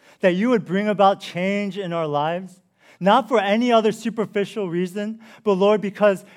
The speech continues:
you have died for us in order to give us life. So God, I pray that we would not waste that opportunity,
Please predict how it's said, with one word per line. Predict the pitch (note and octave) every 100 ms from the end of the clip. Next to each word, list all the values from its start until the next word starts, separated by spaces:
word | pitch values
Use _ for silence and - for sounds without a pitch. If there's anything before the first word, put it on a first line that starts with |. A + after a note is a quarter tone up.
| -
you | F#3+ C4
have | G#3+ A3 E3
died | - D#3+ F#3+ G3 -
for | G3 G3
us | G3+ G3
in | G3+
order | F3 G3 F#3+
to | F3+
give | C3+ F#3
us | E3 -
life. | D3+ C#3+ -
So | F3
God, | F#3+ G3
I |
pray | G3+ B3
that | G#3+
we | G3
would | A3
not | G#3 F#3+ D#3
waste | D3 F#3+ G#3 -
that | F3
opportunity, | F3 D#3 D3+ - D3+ C3+ A#2 G#2+